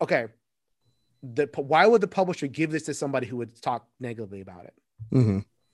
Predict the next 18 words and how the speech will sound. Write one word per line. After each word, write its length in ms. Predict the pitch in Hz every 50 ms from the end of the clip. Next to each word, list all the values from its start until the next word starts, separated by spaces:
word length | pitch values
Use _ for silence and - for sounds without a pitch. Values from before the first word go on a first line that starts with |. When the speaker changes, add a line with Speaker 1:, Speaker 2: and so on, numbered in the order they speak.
| _ _ _ _ _ _ _ _ _ _ _ _ _ _ _ _ _ _ _ -
Speaker 1:
And 120 | - 175 202
even 180 | 247 277 320
though, 140 | 330 339 311 240
even 220 | 190 214 240 302
though 60 | 330 311
you 200 | 233 214 196 143
do, 240 | 151 190 262 311
like, 180 | 202 143 131 -
I 60 | 156 180
read 280 | 180 151 180 233 190
your, 120 | 147 127 117
some 180 | - - 156 156
of 40 |
your 100 | 143 127
previews, 360 | - - 190 254 208 127 110 95
they're 120 | 123 175
like, 200 | 185 107 - -
<laughs> 1120 | - 139 - - 262 - 262 254 - 285 277 240 - - 247 - - 226 - - 214 185